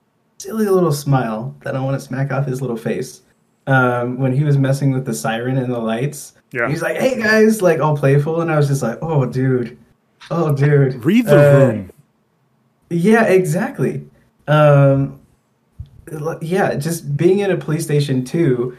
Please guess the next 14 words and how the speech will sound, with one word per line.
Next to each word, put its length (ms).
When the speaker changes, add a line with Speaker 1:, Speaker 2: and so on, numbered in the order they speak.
Speaker 1:
was 180
also 300
another 280
one 180
of 80
those 200
things 280
where 120
I 20
was 120
just 160
like, 200
"I-, 120
is, 640